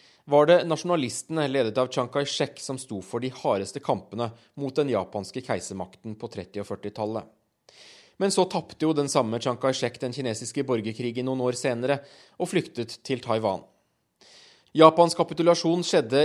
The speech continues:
ikke akkurat i en kinesisk åker, men om bord på et amerikansk krigsskip etter bombingen av Hiroshima og Nagasaki.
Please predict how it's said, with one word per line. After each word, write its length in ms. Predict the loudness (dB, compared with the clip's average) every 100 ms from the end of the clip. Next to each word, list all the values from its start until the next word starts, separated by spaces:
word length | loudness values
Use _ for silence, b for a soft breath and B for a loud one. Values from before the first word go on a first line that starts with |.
| 2
ikke 160 | 2
akkurat 420 | 2 4 4 4 0
i 80 |
en 140 | -2 -2
kinesisk 500 | -2 -2 -4 -8 -4
åker, 460 | -4 -2 -2 -2 B B B B 2
men 140 | 4
om 80 | 6
bord 240 | 4 4
på 100 | 4
et 140 | 4 2
amerikansk 540 | -2 0 0 -2 -8
krigsskip 560 | -8 -8 -6 -4 -4 -4 -2
etter 180 | -2
bombingen 480 | 0 -4 -4 -4 -2
av 140 | -2 -2
Hiroshima 560 | -4 -4 -6 -4 -6 -6
og 160 | -6 -6
Nagasaki. 680 | -6 -6 -4 -4 -4 -10